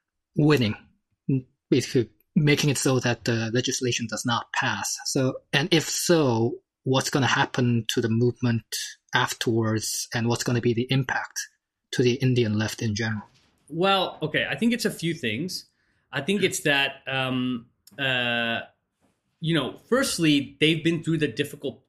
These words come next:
Speaker 2: bits. It's like, how long, okay, there's a very specific thing here where you're like,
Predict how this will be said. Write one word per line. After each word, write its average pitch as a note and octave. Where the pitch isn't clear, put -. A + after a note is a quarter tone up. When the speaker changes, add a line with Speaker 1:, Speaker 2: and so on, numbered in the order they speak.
Speaker 2:
bits. -
It's E3
like, F#3+
how B3+
long, F#3
okay, D#3+
there's G3+
a A#3+
very B3
specific F#3
thing E3+
here D3
where C#3
you're C3+
like, C3+